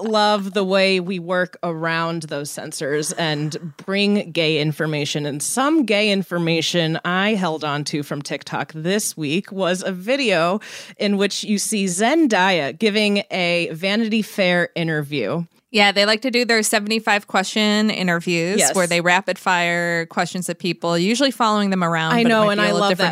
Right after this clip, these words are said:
Speaker 1: that.
Speaker 2: in
Speaker 1: Maybe that's
Speaker 2: covid.
Speaker 1: why I don't watch anymore. It was, you know, they follow
Speaker 2: Yeah.
Speaker 1: you around your space, and it's very cute. But yeah, now you're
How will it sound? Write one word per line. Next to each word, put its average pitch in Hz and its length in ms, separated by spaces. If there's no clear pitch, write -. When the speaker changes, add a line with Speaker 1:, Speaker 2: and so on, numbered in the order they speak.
Speaker 1:
that. 208 60
Speaker 2:
in 214 40
Speaker 1:
Maybe 165 120
that's 156 260
Speaker 2:
covid. 160 40
Speaker 1:
why 185 120
I 175 80
don't 175 220
watch - 480
anymore. 160 480
It 151 60
was, 190 380
you 226 140
know, 135 220
they 208 220
follow 214 280
Speaker 2:
Yeah. 214 100
Speaker 1:
you 202 80
around 175 340
your 175 80
space, 156 600
and 156 100
it's 156 160
very 170 300
cute. 151 560
But 147 280
yeah, 147 200
now 156 220
you're 165 380